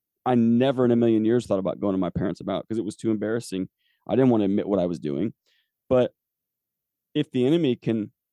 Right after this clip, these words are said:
can hide us in the darkness with him for a while, then that becomes our identity.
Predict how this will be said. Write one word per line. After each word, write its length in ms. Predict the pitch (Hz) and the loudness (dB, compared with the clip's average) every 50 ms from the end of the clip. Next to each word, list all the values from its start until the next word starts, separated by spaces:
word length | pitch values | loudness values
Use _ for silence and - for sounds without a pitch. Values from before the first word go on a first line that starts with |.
| _ _ _ _ _ _ _ _ _ _ _ - | _ _ _ _ _ _ _ _ _ _ _ -6
can 160 | - - 113 | -2 -2 -2
hide 380 | 101 - - 131 123 139 151 139 | -2 -4 -2 -2 2 2 2 2
us 200 | 113 101 - - | 0 -2 -2 -4
in 100 | 113 113 | -4 -4
the 60 | 101 | -2
darkness 480 | 92 107 107 127 151 160 113 104 - - | 0 0 0 0 0 -2 -6 -8 -6 -6
with 140 | 101 104 - | -8 -6 -6
him 100 | 101 107 | -6 -6
for 160 | - - 98 | -6 -6 -6
a 60 | 98 | -2
while, 200 | 98 101 98 98 | -2 0 0 0
then 160 | 104 113 131 139 | 0 0 0 0
that 140 | 139 - | 0 0
becomes 360 | 110 110 - - 117 113 104 104 | -2 -2 -2 -2 -6 -4 -2 -2
our 120 | 104 95 | -2 -4
identity. 400 | 95 98 95 98 98 87 80 | -4 -4 -4 -4 -4 -6 -8